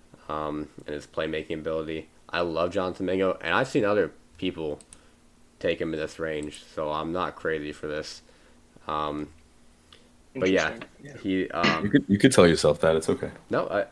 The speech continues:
Speaker 1: and, and one of my mocks,
Speaker 3: <laughs>
Speaker 1: and, uh, one of, one of my previous drafts, he went, I wanna say one point oh seven. It might have been one, one point oh six. Let me pull this up real quick.
Speaker 2: Jeez, that's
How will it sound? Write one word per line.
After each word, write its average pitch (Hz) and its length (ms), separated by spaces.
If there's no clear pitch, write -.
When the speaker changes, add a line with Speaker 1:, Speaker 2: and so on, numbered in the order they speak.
Speaker 1:
and, 98 220
and 92 160
one 98 120
of 113 60
my 107 200
mocks, 113 440
Speaker 3:
<laughs> - 40
Speaker 1:
and, 95 160
uh, 87 140
one 107 280
of, 120 140
one 107 200
of 147 80
my 127 100
previous 131 500
drafts, 95 460
he 87 100
went, 90 360
I 82 100
wanna 98 220
say 85 640
one 85 160
point 101 260
oh 92 220
seven. 110 520
It 120 60
might 87 160
have 117 120
been 92 160
one, 82 240
one 82 160
point 87 180
oh 82 80
six. - 300
Let 95 100
me 104 60
pull 104 200
this 92 140
up 92 160
real 82 160
quick. - 360
Speaker 2:
Jeez, 101 340
that's 107 240